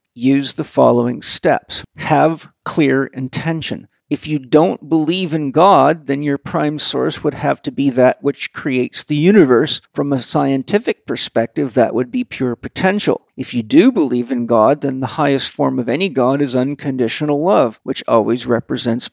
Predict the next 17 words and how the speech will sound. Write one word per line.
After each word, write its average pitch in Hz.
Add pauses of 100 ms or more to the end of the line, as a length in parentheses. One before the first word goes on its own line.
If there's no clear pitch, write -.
(140)
pure 98
potential. - (180)
The -
only 202
numerical 147
value 147
there 135
is 220
for 135
pure 131
potential -
is 123
zero. 117 (160)
Therefore, 160
whenever 147
you 190
have 160